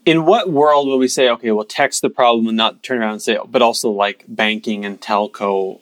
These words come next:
and are all," I, I don't, I, I agree with you on, I, I think big tech,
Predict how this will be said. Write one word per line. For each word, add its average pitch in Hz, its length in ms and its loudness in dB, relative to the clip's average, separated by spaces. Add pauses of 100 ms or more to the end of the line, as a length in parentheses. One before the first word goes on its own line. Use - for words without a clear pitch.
and 92 880 -10 (460)
are 107 260 0
all," 120 200 2 (160)
I, 180 100 4
I 202 160 2
don't, 208 220 2
I, 190 160 4
I 196 180 4
agree 180 240 6
with 180 160 2
you 147 100 -2
on, 127 140 0 (140)
I, 147 180 -2
I 143 120 2
think 165 260 -4
big 143 180 0
tech, - 240 -2